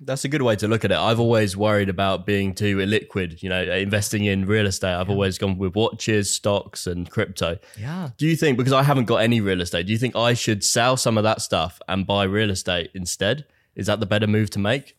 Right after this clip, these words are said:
Speaker 2: All
Speaker 1: I
Speaker 2: right.
Speaker 1: put a lot of money back into the business as well. Of course, these
Speaker 2: Yeah.
Speaker 1: trips that we go on, they
Speaker 2: Yeah.
Speaker 1: cost twenty, thirty grand a piece just to come here with all the equipment.
Speaker 2: Yeah. Wow. Jeez. Yeah, yeah,
Speaker 1: Mm.
Speaker 2: absolutely. Yeah. So,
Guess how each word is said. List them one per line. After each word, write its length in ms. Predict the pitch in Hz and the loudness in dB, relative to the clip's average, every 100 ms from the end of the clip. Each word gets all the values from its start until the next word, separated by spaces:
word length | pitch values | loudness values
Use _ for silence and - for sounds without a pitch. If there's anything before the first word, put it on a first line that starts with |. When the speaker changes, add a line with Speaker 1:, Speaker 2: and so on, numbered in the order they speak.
| _ | _
Speaker 2:
All 180 | - 320 | -14 -4
Speaker 1:
I 40 | 113 | 0
Speaker 2:
right. 80 | |
Speaker 1:
put 100 | 160 | 4
a 40 | 147 | 4
lot 100 | 160 | 4
of 60 | 147 | 4
money 160 | 139 | 2
back 240 | 123 123 120 | 2 2 2
into 160 | 104 | 0
the 80 | 104 | -2
business 400 | 95 107 104 98 | 0 0 0 0
as 100 | 98 | -2
well. 220 | 98 95 | 0 2
Of 140 | 95 95 | 2 0
course, 240 | 104 98 | -2 0
these 180 | 107 143 | 0 -2
Speaker 2:
Yeah. 80 | 180 | -2
Speaker 1:
trips 300 | 107 90 - | -2 -2 -6
that 80 | 92 | -6
we 100 | 98 | -2
go 240 | 98 95 98 | 0 2 2
on, 140 | 95 | 2
they 100 | 92 | 0
Speaker 2:
Yeah. 80 | 98 | 0
Speaker 1:
cost 300 | 98 90 - _ - | -2 -2 -8 _ -4
twenty, 260 | 104 95 | 0 0
thirty 260 | 92 104 95 | 2 0 0
grand 300 | 98 95 92 | 0 0 -2
a 40 | |
piece 280 | 85 104 92 | 0 -2 0
just 220 | - 101 | -2 -4
to 60 | 95 | -4
come 200 | 101 95 | -4 0
here 140 | 98 | 0
with 120 | 95 | 0
all 120 | 98 92 | -2 -2
the 100 | 90 | -4
equipment. 460 | 87 113 - - _ _ _ _ - | -4 -4 -4 -14 _ _ _ _ -6
Speaker 2:
Yeah. 340 | 247 185 107 107 | -2 -2 -4 -6
Wow. 200 | 107 - | -8 -8
Jeez. 280 | - 117 - | -10 -8 -4
Yeah, 260 | 123 104 | -2 -2
yeah, 140 | 98 117 | -4 -4
Speaker 1:
Mm. 120 | 107 | -2
Speaker 2:
absolutely. 420 | 107 - 123 110 - - - | -4 -4 -6 -6 -8 -20 -12
Yeah. 240 | 175 175 139 156 156 | -4 -4 -4 -10 -6
So, 400 | - 226 214 | -2 0 0